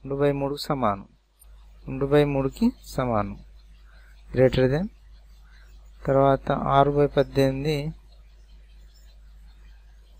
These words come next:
మూడు బై తొమ్మిది నుండి వచ్చింది. కాబట్టి మూడు బై తొమ్మిది greater than. తర్వాత మూడు బై పద్దెనిమిది ఒకటి బై ఆరు నుండి వచ్చింది. ఒకటి బై ఆరుకు సమానం.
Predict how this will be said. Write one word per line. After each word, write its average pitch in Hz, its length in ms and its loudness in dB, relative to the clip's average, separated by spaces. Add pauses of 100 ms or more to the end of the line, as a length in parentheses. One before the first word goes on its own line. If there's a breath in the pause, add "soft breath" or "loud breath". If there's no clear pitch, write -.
(280)
మూడు 143 340 2
బై 147 160 8
తొమ్మిది 131 360 2
నుండి 131 220 4
వచ్చింది. 131 400 -2 (960)
కాబట్టి 131 180 -2
మూడు 123 360 -2
బై 131 100 6
తొమ్మిది 120 460 -6 (920)
greater 123 360 0
than. 151 180 -2 (1080)
తర్వాత 131 680 0 (1400)
మూడు 131 300 -4
బై 131 180 2
పద్దెనిమిది 131 720 -2
ఒకటి 135 300 2
బై 135 180 10
ఆరు 123 260 10
నుండి 120 160 0
వచ్చింది. 120 380 -6 (880)
ఒకటి 135 200 4
బై 127 140 6
ఆరుకు 120 260 8
సమానం. 120 520 -2